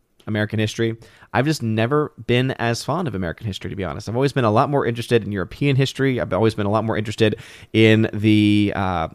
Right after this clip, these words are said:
the warring tribes in, in Europe and the kings and all that stuff. Church history, obviously. Not as, not as into American history, to be perfectly honest. But I think that's,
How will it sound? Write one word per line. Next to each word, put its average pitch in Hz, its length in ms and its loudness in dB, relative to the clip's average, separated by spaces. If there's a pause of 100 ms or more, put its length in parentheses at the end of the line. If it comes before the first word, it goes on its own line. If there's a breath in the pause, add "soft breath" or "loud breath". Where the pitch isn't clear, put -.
(260)
the 107 100 -2
warring 120 380 6
tribes 113 1000 2
in, 104 280 -2
in 101 260 -6
Europe 120 580 6
and 98 240 -2 (300 soft breath)
the 101 80 -8
kings 127 640 2
and 104 100 2
all 113 160 4
that 120 220 2
stuff. 117 440 0
Church 117 280 0
history, 117 280 0
obviously. 113 680 0 (360 soft breath)
Not 240 180 -8
as, 220 200 -6
not 185 180 -4
as 202 140 -2
into 165 380 2
American 127 380 0
history, 98 260 -6
to 98 60 -6
be 95 40 -6
perfectly 101 500 -4
honest. 92 540 -6
But 107 260 -2
I 110 120 -2
think 247 440 -2
that's, 117 280 -2